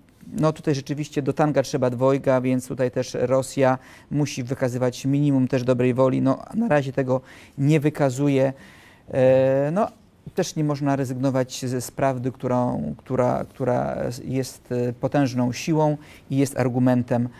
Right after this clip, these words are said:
e, stojącym po naszej stronie. Panowie, to teraz przechodzimy do kolejnego tematu. Wracamy do Polski. E, do wyborów samorządowych pozostało dziewięć dni. Na ulicach coraz więcej plakatów, banerów.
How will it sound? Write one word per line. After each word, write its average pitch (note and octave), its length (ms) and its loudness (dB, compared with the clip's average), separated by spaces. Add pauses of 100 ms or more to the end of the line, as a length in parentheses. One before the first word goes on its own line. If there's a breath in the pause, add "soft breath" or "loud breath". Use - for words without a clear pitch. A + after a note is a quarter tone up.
(240 loud breath)
e, A#2+ 200 -2
stojącym A#2+ 600 -2
po B2 140 -2
naszej A#2+ 380 -2 (320 loud breath)
stronie. A#2 480 0 (360 loud breath)
Panowie, D#3+ 300 2
to F3 100 0
teraz D#3+ 180 4
przechodzimy C3 400 -2
do B2 140 0
kolejnego B2 460 2 (340 loud breath)
tematu. D3 520 4
Wracamy B2 640 0
do A#2+ 140 -4
Polski. E3 760 0 (380 loud breath)
E, C#3 160 2
do C#3+ 240 4
wyborów F#3 360 2
samorządowych D3+ 520 -2
pozostało C3+ 460 0
dziewięć D3+ 400 -2
dni. D#3+ 240 0
Na C#3+ 120 2
ulicach C3+ 320 -2
coraz C3 220 -2
więcej C3+ 300 -2
plakatów, D3+ 560 2
banerów. D3 440 2